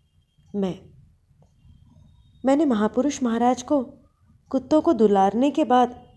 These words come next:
ठाकुर पूजा करने के लिए जाते देखा है। उस समय किसी ने हाथ में जल दे दिया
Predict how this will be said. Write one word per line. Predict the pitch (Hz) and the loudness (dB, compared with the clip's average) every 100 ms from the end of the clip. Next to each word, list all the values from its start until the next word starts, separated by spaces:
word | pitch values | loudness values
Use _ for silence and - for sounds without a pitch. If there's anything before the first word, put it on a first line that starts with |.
| - | -4
ठाकुर | 214 196 254 | -4 0 -2
पूजा | 240 233 214 226 | 0 -2 0 0
करने | 226 202 208 | -2 -2 -2
के | 202 | -2
लिए | 220 233 | -2 0
जाते | 196 165 190 | -2 -2 -4
देखा | 185 175 175 | -4 -6 -6
है। | 180 - - _ _ _ _ _ _ _ _ _ - | -8 -8 -14 _ _ _ _ _ _ _ _ _ -6
उस | 220 220 | -4 -2
समय | 220 208 214 | -2 -2 -2
किसी | 214 - 214 | -4 -2 -2
ने | 214 | -2
हाथ | 180 175 180 | -4 -6 -4
में | 208 208 - - _ _ _ 247 | -4 -4 -12 -20 _ _ _ -2
जल | 254 285 226 | 2 2 2
दे | 196 | 0
दिया | 196 185 | 0 -4